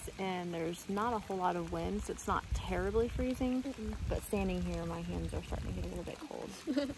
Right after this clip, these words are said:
Speaker 2: <laughs>
Speaker 1: which will
Speaker 2: Yeah.
Speaker 1: change as soon as we start walking.
Speaker 2: Mm-hmm. Okay, well, bye-bye.
Speaker 1: Bye.
Speaker 2: See you.
Speaker 1: Well, we've been hiking in the rain for a bit now, and it doesn't seem,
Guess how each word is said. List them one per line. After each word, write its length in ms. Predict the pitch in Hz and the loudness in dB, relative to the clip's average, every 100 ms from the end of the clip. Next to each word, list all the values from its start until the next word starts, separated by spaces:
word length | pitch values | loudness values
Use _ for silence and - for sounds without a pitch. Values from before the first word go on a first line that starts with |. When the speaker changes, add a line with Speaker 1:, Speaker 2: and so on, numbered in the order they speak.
| - | -8
Speaker 2:
<laughs> 160 | - - | -12 -4
Speaker 1:
which 160 | 180 | 0
will 120 | 202 | 2
Speaker 2:
Yeah. 40 | 165 | 2
Speaker 1:
change 320 | 170 160 160 | 2 0 0
as 100 | 165 | -2
soon 140 | 165 | -2
as 100 | 156 | -4
we 80 | 160 | -4
start 220 | 160 151 | -4 -4
walking. 240 | - 151 - | -4 -6 -4
Speaker 2:
Mm-hmm. 200 | 233 226 | -2 -2
Okay, 680 | 208 - - - - 220 285 | -4 -10 -16 -14 -10 -10 -6
well, 180 | 226 214 - - | -4 -4 -4 -4
bye-bye. 640 | - 254 262 254 262 247 240 - | 0 2 4 2 2 -2 -6 -4
Speaker 1:
Bye. 180 | - 320 - - - | -2 -2 -4 -10 -6
Speaker 2:
See 120 | 294 | -4
you. 60 | 294 - - - - - - - - - - - - - - - - - - - - | -4 -6 -12 -8 -6 -6 -8 -8 -6 -6 -6 -6 -6 -8 -10 -12 -12 -8 -8 -8 8
Speaker 1:
Well, 160 | 240 247 | 12 12
we've 120 | 247 | 12
been 140 | 226 220 | 10 10
hiking 260 | 254 269 | 10 10
in 100 | 233 | 10
the 80 | 220 | 10
rain 340 | 220 202 202 202 - - - - | 8 6 4 2 -2 -4 -8 2
for 140 | 220 | 6
a 60 | 196 | 8
bit 180 | 208 - | 6 4
now, 280 | 175 185 185 - - - - - - - - - - - - - | 0 0 -2 -6 -10 -10 -12 -12 -6 -6 -6 -12 -10 -10 -6 0
and 560 | 196 185 185 185 185 - - - - - - - - - - - | 4 4 4 4 0 -2 -6 -6 -10 -10 -12 -14 -14 -14 -12 4
it 80 | 220 | 6
doesn't 320 | 226 247 233 | 8 10 8
seem, 440 | 226 240 226 233 | 10 12 12 12